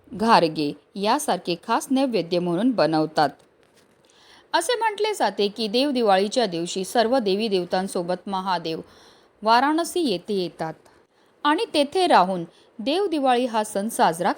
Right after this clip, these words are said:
करत असतात. या दिवशी देवाऱ्यातल्या देवांना पंचामृताने अभिषेक करून अत्तर लावून गरम पाण्याने स्नान घालावे.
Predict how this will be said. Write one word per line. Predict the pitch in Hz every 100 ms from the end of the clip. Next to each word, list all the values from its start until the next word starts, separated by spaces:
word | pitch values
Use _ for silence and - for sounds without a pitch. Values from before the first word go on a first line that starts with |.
| -
करत | 240 254 160
असतात. | 165 - 151 - _ _ _ _ _ - _ 269
या | 285 415
दिवशी | 427 330 302 254
देवाऱ्यातल्या | 220 220 220 220 220 233 233
देवांना | 196 170 170 170 170
पंचामृताने | - 240 214 220 185 180 180 190
अभिषेक | - 180 185 - 247 247
करून | 170 180 -
अत्तर | 247 - 277 247
लावून | 170 151 180
गरम | 180 240 240
पाण्याने | 202 165 160 175
स्नान | 214 202 165 202
घालावे. | 196 151 143 147 147